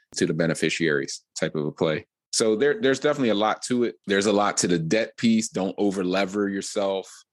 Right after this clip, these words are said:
You know, know what you're getting into there. There's stuff with partnerships that can go, you know, horrific, and how to structure your L L C, your operating agreements, your partnerships, your syndications.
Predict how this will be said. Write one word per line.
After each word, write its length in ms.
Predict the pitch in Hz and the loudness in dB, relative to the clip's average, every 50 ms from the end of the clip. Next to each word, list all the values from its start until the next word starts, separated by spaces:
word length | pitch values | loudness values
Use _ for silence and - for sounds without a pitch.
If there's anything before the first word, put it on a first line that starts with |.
| _ _ _ _ - | _ _ _ _ -8
You 200 | - 90 95 92 | -4 0 0 2
know, 120 | 87 85 | 2 2
know 160 | 85 90 95 98 | 2 2 2 4
what 160 | 98 101 87 | 4 2 2
you're 100 | 78 92 | 0 0
getting 300 | 85 98 98 80 82 95 | 0 0 0 0 0 -2
into 260 | 92 - - 98 90 | -2 -2 -2 -4 -2
there. 560 | 80 95 92 95 95 95 92 90 87 82 - _ _ _ _ _ _ _ _ | 0 0 2 2 2 2 2 0 0 -2 -6 _ _ _ _ _ _ _ _
There's 240 | - 95 90 85 - | -4 -2 -2 -2 -2
stuff 260 | - - 101 90 - | 0 0 -2 0 0
with 160 | 90 87 85 - | -2 -4 -4 -2
partnerships 1000 | - 107 101 95 - - 92 90 - - 101 98 92 - - - - - - - - | -2 0 0 0 -2 -4 -6 -6 -4 -2 -2 -2 -2 -2 -4 -8 -10 -10 -10 -10 -4
that 200 | - 90 90 87 | 0 0 0 0
can 120 | - 92 85 | -2 -4 -2
go, 500 | 80 95 92 90 90 87 85 85 80 - - | 0 2 2 4 4 2 2 -2 -4 -6 -8
you 140 | - 95 95 | -4 -2 -2
know, 160 | 90 85 80 | 0 0 -2
horrific, 680 | 73 - - 85 87 92 92 - - 95 85 - - - _ _ _ _ _ _ _ - | 0 0 0 2 2 2 0 0 -2 -2 -2 -4 -8 -20 _ _ _ _ _ _ _ -4
and 520 | 85 90 87 85 85 85 85 82 82 76 - | -2 0 2 2 0 0 0 -2 -2 -2 -2
how 220 | 87 - 95 98 | 0 0 0 0
to 100 | 95 92 87 | 0 0 -2
structure 420 | - - - 101 - - - 101 | -2 -2 -2 -2 -2 -2 -4 -2
your 180 | 92 87 82 - - | 0 -2 -2 0 -2
L 160 | 90 95 95 | -2 0 0
L 100 | 95 90 | 0 -2
C, 240 | - - - 98 95 | -2 -4 -4 -2 -2
your 200 | 92 87 87 - | 0 0 0 0
operating 560 | - 87 92 92 - 95 95 98 92 95 92 | 0 -2 -2 -2 -2 -2 -2 -2 -2 -4 -6
agreements, 580 | 90 85 76 78 87 92 92 92 90 82 - - | -6 -8 -6 -4 -2 -2 -2 -2 -2 -4 -4 -6
your 140 | - 73 - - | -8 -8 -4 0
partnerships, 840 | 95 92 90 - - 87 87 - - - 92 90 - - - - - | 0 0 0 0 -2 -4 -2 -2 0 0 0 0 0 -4 -10 -8 -8
your 80 | - | -8
syndications. 920 | - - - 92 92 90 90 - - - 90 90 85 - - 82 82 82 | -6 -4 -2 0 0 0 0 -2 0 0 2 2 0 0 -4 -4 -6 -6